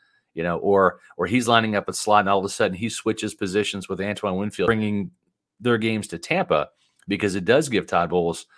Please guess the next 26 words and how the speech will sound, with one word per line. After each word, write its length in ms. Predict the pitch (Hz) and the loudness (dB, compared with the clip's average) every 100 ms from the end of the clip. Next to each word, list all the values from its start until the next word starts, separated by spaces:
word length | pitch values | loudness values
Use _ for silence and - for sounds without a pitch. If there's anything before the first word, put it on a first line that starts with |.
| _ _ - | _ _ -10
the 80 | |
green 280 | 92 104 104 | -4 -2 0
light 220 | 95 92 | 0 -2
to 60 | 92 | -4
do 360 | 95 104 107 101 | -4 0 2 2
more 240 | 98 92 | 0 0
things 280 | 101 95 90 | 0 -4 -4
and 120 | 92 | -2
be 100 | 101 | -2
more 240 | 95 95 | 0 -2
creative 560 | 90 90 92 90 85 - _ - - - | -4 -2 0 2 0 -4 _ -20 -20 -8
and 100 | 92 | 0
have 160 | 98 95 | 2 2
more 160 | 101 | 0
flexibility 640 | - 107 - 98 131 175 104 | 2 0 0 0 2 2 0
in 60 | |
case 220 | 90 120 - | 2 0 2
there's 160 | 107 | 0
injuries 380 | 107 170 107 87 | 0 0 0 -2
too, 180 | - 190 | -2 -2
right? 160 | 76 76 | 0 0
That's, 240 | 98 110 | -2 -2
that's 200 | - 101 | -4 -4
another 300 | 117 98 90 87 _ | -2 -2 -2 -6 _
key 160 | - 113 | -6 -4
component. 540 | 92 87 147 87 - | -6 0 0 2 -2